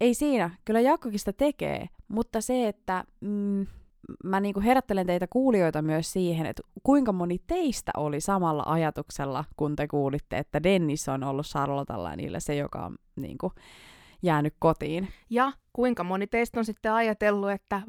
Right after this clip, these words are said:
Speaker 2: vau Oona,
Speaker 1: Äh,
Speaker 2: sankari,
Speaker 1: <laughs>
Speaker 2: olet kotona. <laughs> Niinku, että upeeta, mikä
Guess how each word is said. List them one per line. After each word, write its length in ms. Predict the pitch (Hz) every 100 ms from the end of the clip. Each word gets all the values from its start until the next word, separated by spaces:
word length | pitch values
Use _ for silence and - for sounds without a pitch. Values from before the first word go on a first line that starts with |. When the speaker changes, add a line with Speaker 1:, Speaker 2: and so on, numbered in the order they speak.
| 214
Speaker 2:
vau 340 | 285 320 262
Oona, 460 | - 262 233 208 202 196
Speaker 1:
Äh, 60 | 262
Speaker 2:
sankari, 880 | 269 - 381 403 339 - 302 262 233 494
Speaker 1:
<laughs> 120 | - -
Speaker 2:
olet 300 | 359 440 427 254
kotona. 380 | 294 392 - 339 906
<laughs> 520 | 427 - 480 415 392
Niinku, 200 | 440 403
että 340 | 320 320 302 285 330 - - 587 622 659 659
upeeta, 800 | 349 392 - 269 240 226 240 220 - - -
mikä 380 | 320 359 294